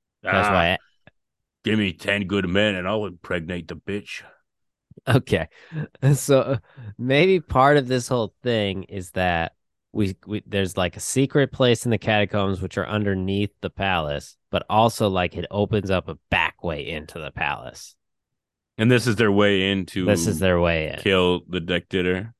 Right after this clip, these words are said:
Speaker 1: Yeah. 'Cause, like,
Speaker 2: And if
Speaker 1: going
Speaker 2: you
Speaker 1: in
Speaker 2: were
Speaker 1: the
Speaker 2: to
Speaker 1: front, going in the front door would be suicide.
Speaker 2: Yeah. So this is kinda like the cat spa entrance. So how do the rebels know about this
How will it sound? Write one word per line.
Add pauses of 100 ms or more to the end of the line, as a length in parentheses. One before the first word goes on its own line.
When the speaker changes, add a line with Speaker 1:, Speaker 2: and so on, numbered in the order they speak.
(320)
Speaker 1:
Yeah. (840)
'Cause,
like,
Speaker 2:
And
if
Speaker 1:
going
Speaker 2:
you
Speaker 1:
in
Speaker 2:
were
Speaker 1:
the
Speaker 2:
to
Speaker 1:
front,
going
in
the
front
door
would
be
suicide. (360)
Speaker 2:
Yeah. (320)
So
this
is
kinda
like
the (500)
cat
spa
entrance. (200)
So
how (200)
do
the
rebels
know
about
this